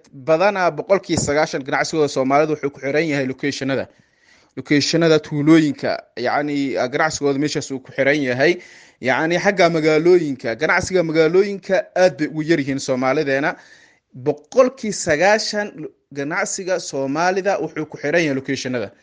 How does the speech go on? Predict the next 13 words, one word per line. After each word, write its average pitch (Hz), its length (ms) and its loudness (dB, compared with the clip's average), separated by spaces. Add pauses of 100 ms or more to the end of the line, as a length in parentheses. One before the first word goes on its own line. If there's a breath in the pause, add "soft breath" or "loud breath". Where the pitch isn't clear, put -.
(600 soft breath)
Marka 226 460 4
waxa 220 220 2
loo 196 220 6
dilayo 214 440 2
waxay 208 300 -4 (100)
tahay 147 280 -10 (380 soft breath)
lacagahaas, 160 840 -2
nimankaas 185 480 -4
way 180 80 -4
shaqaysteen, 170 760 -4
si 202 220 -8
loo 175 240 2
dhaco, 143 360 0